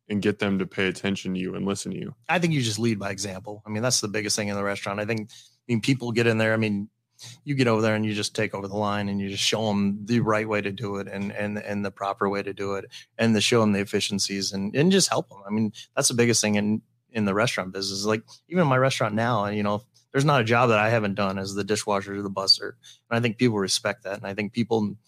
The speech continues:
Speaker 2: when they see me or my wife in there, you know, washing dishes or busting tables or working on the line, or my wife, two weeks ago, I walked in the kitchen and she's loading the smoker with one of my <laughs> kitchen guys. And I think just things like that, I think you, you, you, I mean, that lead by example. I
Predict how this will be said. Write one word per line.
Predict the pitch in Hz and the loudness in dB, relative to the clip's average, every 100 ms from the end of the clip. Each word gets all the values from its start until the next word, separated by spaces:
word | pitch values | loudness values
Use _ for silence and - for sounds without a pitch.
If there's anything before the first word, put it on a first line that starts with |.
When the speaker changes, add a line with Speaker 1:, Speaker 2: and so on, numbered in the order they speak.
| _ | _
Speaker 2:
when | 117 | -2
they | 120 | 2
see | - 117 | 4 4
me | 110 113 113 | 4 4 4
or | |
my | 107 98 | 2 0
wife | 101 101 104 | 0 0 -2
in | 101 | -2
there, | 101 98 107 - - _ - | -2 -2 -4 -12 -20 _ -6
you | |
know, | 98 | -4
washing | 95 95 - 98 | -2 -2 -2 -4
dishes | 92 92 95 95 | -4 -4 -6 -8
or | |
busting | 90 98 - 98 | -4 -2 0 -2
tables | 92 98 95 95 95 | -2 -4 -4 -4 -2
or | 98 | 0
working | 101 117 | 0 2
on | 101 | 2
the | 101 | 4
line, | 98 95 98 98 | 2 0 -4 -4
or | 92 95 - - - | -6 -8 -16 -18 -4
my | 110 | 0
wife, | 98 110 - - | 2 2 0 -6
two | 113 | -2
weeks | 110 101 | 0 0
ago, | 101 98 | -2 -4
I | 98 95 _ | -6 -8 _
walked | 101 95 - | -4 -2 0
in | 98 | -2
the | |
kitchen | 90 104 - 98 | -2 -6 -6 -8
and | 98 | -6
she's | 107 98 | -6 -4
loading | 104 107 107 101 | 0 2 4 2
the | 98 98 - - _ - | 2 -2 -6 -20 _ 0
smoker | - 123 117 113 | 4 6 4 4
with | 110 107 | 4 6
one | 123 110 | 4 6
of | |
my | 101 101 - - | 2 0 -6 -20
<laughs> | - | -2
kitchen | - 156 147 | 2 4 6
guys. | 120 131 117 | 6 6 4
And | 117 117 117 - 131 | 4 4 2 -2 2
I | 147 | 4
think | 185 | 4
just | 160 - | 4 2
things | 175 151 | 4 4
like | 123 | 2
that, | 117 117 | 4 4
I | 110 | 4
think | 104 104 120 | 2 -2 -4
you, | 117 | -8
you, | 117 113 - _ | -6 -8 -10 _
you, | 120 - 113 | -16 -12 -6
I | |
mean, | 107 101 | -2 -2
that | 107 _ _ - | -6 _ _ -6
lead | 131 | -2
by | 117 | 0
example. | 107 101 107 127 | -2 -2 -4 -6
I | - | -12